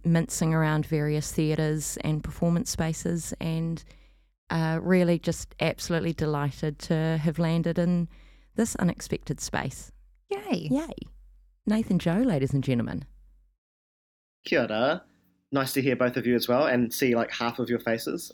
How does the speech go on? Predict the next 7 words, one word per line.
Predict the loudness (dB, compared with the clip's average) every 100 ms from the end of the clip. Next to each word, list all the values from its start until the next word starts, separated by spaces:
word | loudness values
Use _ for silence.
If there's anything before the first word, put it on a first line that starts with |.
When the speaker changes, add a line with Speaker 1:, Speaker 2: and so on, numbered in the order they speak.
| -4
Speaker 3:
Um, | 0 2 2 -2 -10 _ _ _
<laughs> | -6 -2 -4 -6 -16 -20 -20 -20 -20 _ -4
my | 0 2
name | 2 2
is | 0 2
Nathan | 0 0
Joe. | 2 4 4 2